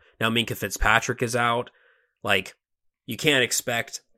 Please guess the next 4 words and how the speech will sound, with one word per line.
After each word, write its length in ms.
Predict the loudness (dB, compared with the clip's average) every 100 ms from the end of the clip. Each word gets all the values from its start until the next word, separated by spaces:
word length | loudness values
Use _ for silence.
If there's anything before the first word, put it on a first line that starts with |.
| _ _ _ _ _ _ _ _ _ _ _ _ _ _ _ _ _ _ _ -10
them 220 | -2 -2 2
to, 300 | 2 2 0
like, 220 | -4 -4 _ _ _ _ -2
to 380 | 0 2 -2